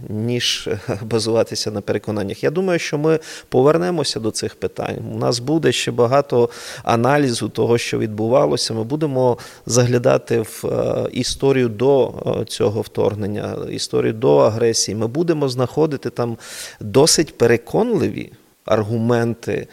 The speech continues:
е, не на нашу користь, да? Але я не думаю, що наразі ми, е,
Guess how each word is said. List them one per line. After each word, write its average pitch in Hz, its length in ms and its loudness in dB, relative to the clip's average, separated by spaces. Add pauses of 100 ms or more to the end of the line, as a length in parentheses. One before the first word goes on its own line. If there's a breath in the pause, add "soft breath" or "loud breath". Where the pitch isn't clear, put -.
(460 loud breath)
е, 107 260 2
не 123 200 4
на 123 140 4
нашу 117 380 0
користь, - 520 -4
да? 160 340 -2
Але 127 240 0
я 147 140 2
не 151 100 0
думаю, 139 340 -2
що - 180 -6
наразі 120 440 0
ми, 113 200 -2
е, 110 400 -2